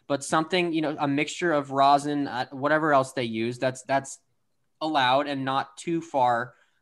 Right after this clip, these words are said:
gone. And they need to put that behind the mound. Here you guys go, level playing field, carry on. I, I think that's the inevitable solution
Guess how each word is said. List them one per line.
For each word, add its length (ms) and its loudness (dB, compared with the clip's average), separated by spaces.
gone. 400 -4
And 180 -8
they 60 -4
need 120 -4
to 40 -6
put 240 -6
that 180 6
behind 300 -2
the 40 -4
mound. 380 -2
Here 160 0
you 100 2
guys 280 4
go, 420 0
level 260 0
playing 320 -4
field, 380 -4
carry 320 -2
on. 260 -12
I, 100 -12
I 100 -2
think 240 -4
that's 240 2
the 140 -2
inevitable 500 -2
solution 600 -8